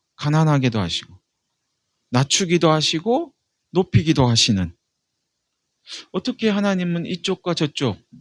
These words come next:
둘 다 하실 수가 있지? 나를 하나님이 살리시는 게 아니고 죽이시는 쪽으로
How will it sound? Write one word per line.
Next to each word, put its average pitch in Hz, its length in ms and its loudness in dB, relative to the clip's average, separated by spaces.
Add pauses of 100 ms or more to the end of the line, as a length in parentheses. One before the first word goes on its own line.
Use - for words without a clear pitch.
(320)
둘 170 200 4
다 185 120 6
하실 175 220 0
수가 147 300 -2
있지? 185 440 -4 (1040)
나를 156 420 2
하나님이 165 360 -4
살리시는 190 640 -2
게 131 80 -2
아니고 101 460 -6 (840)
죽이시는 202 960 0
쪽으로 156 640 -2